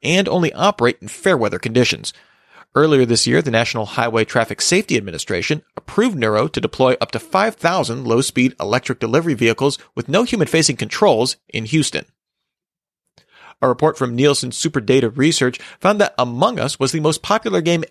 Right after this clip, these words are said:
ever this November in terms of monthly players, with roughly five hundred million. Despite this, it did not crack the top ten top grossing games of the month, with the five dollar P C version accounting for sixty-four percent of the game's revenue, but played by just three percent of its user base.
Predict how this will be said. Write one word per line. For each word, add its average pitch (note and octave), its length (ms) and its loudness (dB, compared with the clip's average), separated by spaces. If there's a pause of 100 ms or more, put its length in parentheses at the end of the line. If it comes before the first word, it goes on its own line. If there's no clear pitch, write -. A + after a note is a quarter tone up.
(120)
ever E3+ 260 2
this A#2 220 0
November B2+ 440 2 (140)
in - 80 -16
terms C3+ 200 0
of G#2+ 80 -2
monthly G#2+ 240 -4
players, D#3 440 0 (140)
with - 140 -6
roughly F3 200 -2
five G3+ 320 -2
hundred B2 240 -2
million. D3+ 340 0 (380)
Despite - 380 -2
this, A#2+ 280 2
it B2+ 120 0
did A#2 160 0
not D#3 240 -2
crack A#2 220 -2
the A2+ 80 -10
top - 260 -4
ten A#2 240 0
top - 320 -4
grossing C3 460 0
games G#2 260 -6
of G2+ 80 -12
the G2+ 60 -10
month, C#3+ 260 -2 (340)
with C3 140 2
the A#2+ 140 0
five E3+ 320 0
dollar C3+ 220 2
P - 180 -2
C A3+ 240 0
version A#2 400 -2 (100)
accounting B2+ 260 -4
for - 140 -10
sixty-four - 540 0
percent - 260 -2
of G#2 60 -10
the A2 80 -8
game's A2+ 260 -4
revenue, C3+ 380 0 (280)
but - 160 -6
played D3 340 0
by B2 100 2
just A2 220 -4
three G3+ 140 0
percent G2 460 -4
of A2+ 100 -2
its C3 140 -2
user A2 220 2
base. - 400 -6